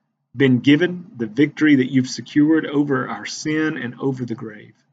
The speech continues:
God, we praise you for giving us a King who is greater than any enemy we can face. God, we praise you for giving us a King that secures the victory for us. God, we will not be put to shame as we place our faith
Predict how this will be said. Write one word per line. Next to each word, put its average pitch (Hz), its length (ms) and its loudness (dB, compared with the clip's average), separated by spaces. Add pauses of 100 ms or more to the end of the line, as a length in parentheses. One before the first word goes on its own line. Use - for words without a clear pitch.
(640)
God, 151 220 0
we 139 100 6
praise 151 480 4
you 139 160 6
for 120 120 -4
giving 139 340 0
us 127 180 -2
a 139 40 -12
King 131 400 -2
who 117 140 -4
is 110 140 -4
greater 131 480 2
than 117 180 -4
any 139 340 -4
enemy 127 260 -2
we 117 160 -2
can 113 140 -12
face. - 380 -20
God, 135 240 -2
we 135 100 2
praise 147 520 2
you 107 220 -4 (360)
for 127 100 -4
giving 151 360 2
us 143 200 0
a 127 40 -2
King 127 600 -4 (520)
that 123 480 -2
secures 147 640 2
the 127 100 -4
victory 123 480 -2
for 127 520 -6
us. - 300 -20
God, 139 380 -2
we 147 140 6
will 151 280 4
not 151 280 0
be 147 120 6
put 151 260 -6
to 156 60 -14
shame 131 480 -4 (520)
as 127 180 -2
we 139 100 2
place 143 540 0
our 120 140 -8
faith 135 420 -2